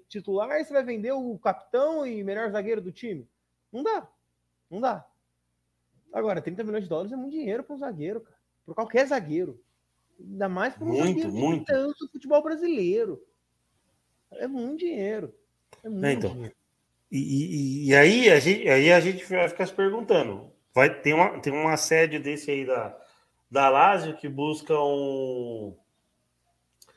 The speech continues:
Speaker 2: que busca lá o, o sucessor do, do, do, do Felipe Anderson, né?
Speaker 1: Ah, não, o Arthur
Speaker 2: Que o
Speaker 1: vai embora. O Arthur vai embora. Time da
Speaker 2: Eu também
Speaker 1: Europa,
Speaker 2: acho.
Speaker 1: ele vai embora. Time italiano e time grande italiano. Não é que a,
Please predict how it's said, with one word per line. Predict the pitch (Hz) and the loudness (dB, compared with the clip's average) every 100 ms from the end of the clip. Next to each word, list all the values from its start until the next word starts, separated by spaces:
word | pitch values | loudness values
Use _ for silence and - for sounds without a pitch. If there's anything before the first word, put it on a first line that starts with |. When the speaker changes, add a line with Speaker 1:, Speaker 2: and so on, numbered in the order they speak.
| _ _ _ _ | _ _ _ _
Speaker 2:
que | 127 | 2
busca | 135 175 170 | 4 6 6
lá | 160 180 | 6 6
o, | 175 175 139 | 4 0 -4
o | |
sucessor | 123 - - - 143 - 180 185 | -4 -8 -8 -8 -10 -6 -6 -4
do, | 131 | -8
do, | 123 117 | -10 -12
do, | 113 113 | -14 -14
do | 113 | -14
Felipe | 113 120 120 127 | -12 -12 -12 -2
Anderson, | 135 202 196 165 | 0 0 -2 -4
né? | 143 156 _ | -6 -8 _
Speaker 1:
Ah, | 240 | -6
não, | 208 143 | -4 -2
o | |
Arthur | 143 | -4
Speaker 2:
Que | 156 | 2
o | - | 2
Speaker 1:
vai | 294 | 2
embora. | 147 104 - - - _ - | -2 -8 -12 -18 -18 _ -16
O | |
Arthur | 127 233 | -14 -10
vai | 233 | -10
embora. | 135 - _ _ _ _ _ _ _ | -10 -18 _ _ _ _ _ _ _
Time | - 269 | -12 0
da | 233 | 2
Speaker 2:
Eu | |
também | 147 131 | 4 4
Speaker 1:
Europa, | 151 107 | 4 2
Speaker 2:
acho. | 120 - _ _ | -6 -16 _ _
Speaker 1:
ele | 294 | -4
vai | 453 | -4
embora. | 466 120 139 123 | -6 -8 -6 -8
Time | - 240 | -10 -10
italiano | 277 233 196 190 180 277 | -2 0 2 2 2 0
e | 302 | -2
time | - 285 | -6 -8
grande | 233 139 202 330 311 190 | -6 4 6 6 2 -4
italiano. | 190 156 147 135 127 113 | -4 -4 -4 -6 -6 -8
Não | 131 180 | -10 -8
é | |
que | 285 | -6
a, | 254 | -8